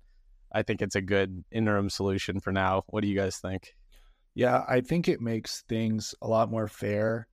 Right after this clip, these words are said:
Speaker 2: for public market participants in Arb. Um, 'cause, like, you have different funds who got in private rounds, and, like, obviously they're waiting for their cliff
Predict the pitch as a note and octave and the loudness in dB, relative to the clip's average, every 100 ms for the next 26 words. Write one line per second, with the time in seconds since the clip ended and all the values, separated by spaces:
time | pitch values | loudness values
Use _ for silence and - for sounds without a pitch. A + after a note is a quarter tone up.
0 | _ _ - - A2 A2+ A2 G#2 A#2 A2+ | _ _ -16 -2 4 6 4 2 2 2
1 | A2 - G#2 G#2 G#2 A2+ G#2+ G#2+ - A2+ | 2 0 -2 0 0 -2 -2 -4 -4 -2
2 | A2 - - - G#2 G2 G2 G#2+ - _ | -2 -4 -6 -2 0 0 0 0 -4 _
3 | _ _ - _ _ - A2 G#2 G#2 - | _ _ -20 _ _ 2 4 4 2 -2
4 | _ - - G2+ A2 G2 - G#2+ G#2+ G2+ | _ -8 -4 0 0 0 -2 0 2 2
5 | G2 - - G2 A2+ A2 G#2 - A#2 B2 | 0 -6 -12 0 0 2 -2 0 2 2
6 | B2 B2 G#2 G2 G2 G2 A2+ A2+ A2 G#2+ | 2 0 0 0 0 0 2 4 4 2
7 | A2 A2 G2+ - G2 F#2 - - - G#2+ | 4 2 0 -2 -2 -2 -6 -6 -2 0
8 | A2 - A2 G#2 G#2 G#2 G2+ - G2 G#2 | 0 0 0 2 2 0 0 -2 -2 -2
9 | G2 - A2+ A2+ G#2+ - | -4 -2 2 2 0 -8